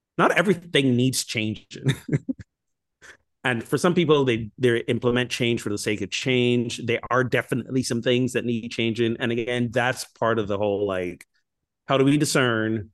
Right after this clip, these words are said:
whether this is an urgent issue that we need to address now, or we can take our time to do the accurate research?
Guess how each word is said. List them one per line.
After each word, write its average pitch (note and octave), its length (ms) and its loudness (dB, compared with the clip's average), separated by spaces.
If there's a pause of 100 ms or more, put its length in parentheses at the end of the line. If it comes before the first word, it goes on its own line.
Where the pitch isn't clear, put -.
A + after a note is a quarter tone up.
(120)
whether A#2 300 2
this A2+ 140 -2
is G2 100 -4
an F#2 180 -12
urgent D#3 320 4
issue E3 400 4
that G2 160 -4
we G#2 80 -4
need A2+ 160 -2
to G#2+ 140 -8
address G#2 320 -4
now, C3+ 540 2
or G2+ 440 -2
we G2+ 140 -6
can G2+ 160 -8
take G#2+ 180 -4
our G2 80 -4
time G#2+ 720 -4 (360)
to - 100 -12
do A2+ 80 -2
the A2 100 -2
accurate G2+ 320 -4
research? G#2 720 -6